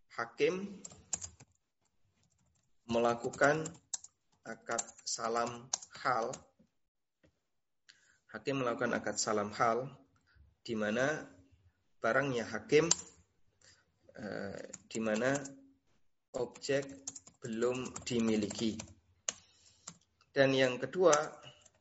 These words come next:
Hakim menerima pembayaran secara tunai di depan,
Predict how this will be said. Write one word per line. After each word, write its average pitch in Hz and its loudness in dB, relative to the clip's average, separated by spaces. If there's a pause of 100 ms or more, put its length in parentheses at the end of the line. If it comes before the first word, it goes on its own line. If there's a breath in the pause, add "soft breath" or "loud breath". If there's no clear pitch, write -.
(240)
Hakim 151 6 (840)
menerima 135 0 (560)
pembayaran 117 0 (880)
secara 104 -2
tunai 117 0 (3250)
di - -20
depan, 113 0